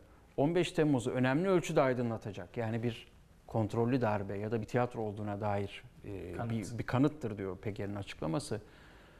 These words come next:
Speaker 1: Bu sivillere dağıtılan Kalaşnikovlara sadece değinip geçti veya görmezden geldi. Yani yeterince ilgi görmemesinden
Speaker 2: Şikayetçi.
Speaker 1: şikayetçi.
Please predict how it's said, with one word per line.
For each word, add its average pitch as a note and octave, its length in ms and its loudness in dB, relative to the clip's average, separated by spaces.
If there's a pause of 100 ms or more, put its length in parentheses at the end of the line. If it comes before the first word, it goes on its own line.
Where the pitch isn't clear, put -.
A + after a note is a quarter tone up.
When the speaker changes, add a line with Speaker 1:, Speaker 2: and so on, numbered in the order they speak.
(260)
Speaker 1:
Bu D3+ 80 0
sivillere D#3 520 4
dağıtılan C3 460 2
Kalaşnikovlara B2+ 840 -2
sadece B2+ 420 0
değinip A#2 340 0
geçti A#2+ 340 -2
veya B2 200 4
görmezden A#2 680 0
geldi. G2+ 420 -4 (680)
Yani C3 180 6
yeterince E3 400 4
ilgi D3+ 200 4
görmemesinden C3 760 2 (360)
Speaker 2:
Şikayetçi. B2 360 -2
Speaker 1:
şikayetçi. G#2+ 500 -2